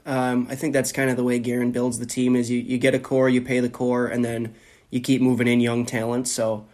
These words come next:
I think that, uh, you know, you look at Spurgeon and you look at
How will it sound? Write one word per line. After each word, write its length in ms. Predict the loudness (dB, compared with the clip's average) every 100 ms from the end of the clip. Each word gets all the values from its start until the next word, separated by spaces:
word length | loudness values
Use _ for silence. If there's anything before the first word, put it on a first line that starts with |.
| _ -20 _ _ _ -2
I 100 | -2
think 340 | 2 0 2
that, 420 | 4 6 6 4
uh, 420 | 0 2 0 -2 -6 0
you 140 | 2
know, 60 | 4
you 180 | 4
look 140 | 2 0
at 80 | -4
Spurgeon 680 | -2 0 2 2 0 -2 -8
and 460 | -2 0 0 -2 0
you 160 | 0
look 200 | 0 -2
at 480 | 0 0 0 -2 -8